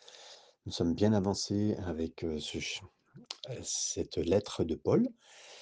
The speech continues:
mais, euh, maintenant nous allons nous attarder bien sûr sur ce chapitre neuf. Et après, euh, que Paul ait exhorté les Corinthiens, les croyants, à, euh,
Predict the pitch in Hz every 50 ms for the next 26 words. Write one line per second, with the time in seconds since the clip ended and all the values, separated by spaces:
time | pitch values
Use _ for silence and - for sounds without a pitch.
0 | - - _ _ - 95 98 101 101 98 95 92 90 85 85 82 - - 90 92
1 | 92 113 120 98 90 85 87 90 87 82 87 82 87 80 78 78 85 85 80 82
2 | 78 - - - - - - - - - - - 127 - - - 107 - 123 -
3 | - - 92 85 82 76 - - - - - - _ _ _ _ _ _ - -
4 | - - - - - - - 127 135 135 135 - - - - - - 139 143 -
5 | - - 185 180 160 151 135 110 107 110 110 107 104 101 101 98 98 - - -
6 | - 117 113 110 107 - - 123 120 113 107 104 101 101 98 110 - - - 131
7 | 110 98 - - 101 92 92 90 - - - 110 107 - _ _ _ - 101 -
8 | - - 90 95 104 117 110 98 - _ _ _ - 113 101 98 92 90 87